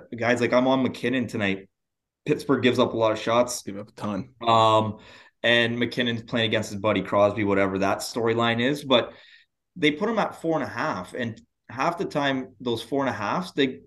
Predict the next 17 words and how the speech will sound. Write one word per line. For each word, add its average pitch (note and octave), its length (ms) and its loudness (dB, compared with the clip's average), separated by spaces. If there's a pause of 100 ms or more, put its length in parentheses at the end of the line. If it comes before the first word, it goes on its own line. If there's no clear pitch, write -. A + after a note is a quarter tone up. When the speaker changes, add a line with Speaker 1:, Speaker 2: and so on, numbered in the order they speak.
Speaker 1:
give G#3 260 2
out F#3+ 200 0
pretty D3+ 180 -2
good G#2 220 0
value, F2+ 420 -2 (240)
like, A#2 140 -2
Speaker 2:
Yeah. B2+ 200 8
Speaker 1:
close D3 200 2
to - 160 -20
even, C3+ 600 2 (320)
plus C#3+ 360 0
one C3 240 -2
oh B2 120 0
five. B2+ 760 2 (560)
Like, B2 200 2
if C3+ 160 0
you, E3+ 100 6